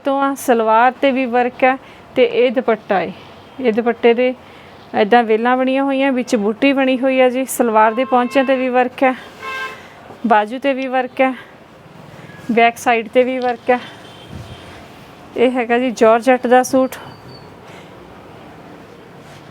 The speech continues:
ਇਹਦੇ ਵਿੱਚ ਅਸੀਂ ਤੁਹਾਨੂੰ ਕਲਰ ਦਿੰਦੇ ਹਾਂ, ਸਕਾਈ ਕਲਰ ਆ।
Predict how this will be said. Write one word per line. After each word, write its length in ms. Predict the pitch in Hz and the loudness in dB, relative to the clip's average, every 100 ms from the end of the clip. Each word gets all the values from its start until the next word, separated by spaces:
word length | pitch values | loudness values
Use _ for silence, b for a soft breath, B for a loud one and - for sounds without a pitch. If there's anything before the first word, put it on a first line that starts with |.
| - - - - | -20 -20 -12 -4
ਇਹਦੇ 220 | 233 269 | 0 0
ਵਿੱਚ 200 | 269 269 | 0 -2
ਅਸੀਂ 200 | 254 269 | 0 0
ਤੁਹਾਨੂੰ 220 | 262 262 | 2 2
ਕਲਰ 300 | 254 247 240 | 2 0 0
ਦਿੰਦੇ 340 | 226 226 196 190 | -4 -6 -6 -10
ਹਾਂ, 80 | 196 - | -12 -12
ਸਕਾਈ 420 | - - - 220 233 | -8 -4 0 0 0
ਕਲਰ 300 | 254 254 262 | -4 -2 -4
ਆ। 120 | 294 | -6